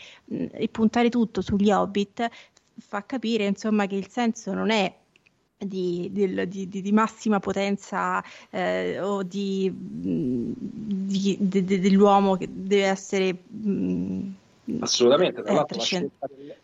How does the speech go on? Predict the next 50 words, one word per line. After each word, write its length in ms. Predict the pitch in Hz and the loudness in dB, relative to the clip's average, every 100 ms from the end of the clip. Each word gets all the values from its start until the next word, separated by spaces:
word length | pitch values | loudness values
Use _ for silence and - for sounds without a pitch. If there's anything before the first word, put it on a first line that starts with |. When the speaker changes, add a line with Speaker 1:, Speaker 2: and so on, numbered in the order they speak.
| _ | _
Speaker 2:
la 100 | 135 | -6
scelta 320 | 127 170 160 | -2 0 2
dell'Hobbit 440 | 165 160 156 127 117 | 2 2 0 -4 -6
è 40 | |
molto 280 | 113 117 113 | -8 -8 -8
interessante 560 | 113 127 127 170 127 110 | -6 -4 -2 -2 -2 -4
perché 200 | 101 123 | -10 -6
sono 320 | - - 117 | -6 -6 -6
praticamente 500 | 107 113 135 175 - | -4 0 2 2 0
come 140 | 120 127 | -2 -2
se 120 | 131 | -2
fossero 400 | - 127 - 123 | -2 -2 0 0
dei 140 | 123 | 0
bambini, 560 | 117 117 123 117 101 101 - - _ | 0 -4 -2 -4 -4 -8 -14 -20 _
dei 140 | 117 | 0
bambini 340 | 127 151 165 | 2 4 4
che 80 | 131 | 4
si 280 | 117 - 139 | 2 0 2
nutrono 360 | 175 180 147 139 | 4 4 2 0
delle 220 | 123 131 | 0 -2
antiche 340 | 131 147 131 | -4 -4 -2
leggende. 500 | 127 120 123 107 104 | -2 -2 -4 -4 -4
Loro 200 | 107 139 | -2 0
la 120 | 117 113 | 0 0
cosa 240 | 135 127 | 0 2
che, 160 | 127 131 131 | 2 2 0
che 120 | - 139 | 0 2
amano 220 | 139 135 | 4 2
di 120 | 135 | -2
più, 240 | - 170 170 - - | 0 4 4 0 -10
eh, 200 | - 127 139 | -2 0 0
sono 180 | 139 | 0
le 80 | 131 | 2
antiche 320 | 127 127 123 | 0 -2 0
leggende. 540 | 123 120 113 101 101 101 | 0 0 -2 -2 -4 -2
Vivono 280 | 131 160 160 | 2 4 2
in 40 | |
questa 300 | 160 151 156 | 0 -2 0
contea 300 | 147 135 180 | 0 0 2
che 80 | 151 | 2
appunto, 320 | 120 143 127 | 0 -6 -10
come 120 | 110 110 | -10 -10
dicevamo 300 | 107 120 123 | -6 -4 -2
prima, 240 | 151 143 | 0 2
rappresenta 840 | 117 110 117 113 127 127 - 123 127 - _ _ | 0 0 -4 0 0 0 2 2 2 -8 _ _
le 240 | - 110 117 | -6 0 2
radici 380 | 120 127 131 143 | 4 4 2 2
ancestrali 640 | 131 - 117 - 139 131 | 0 0 -2 0 2 2
e 60 | 120 | -2
culturali 800 | - 127 123 127 139 113 - | -2 -2 2 2 4 2 0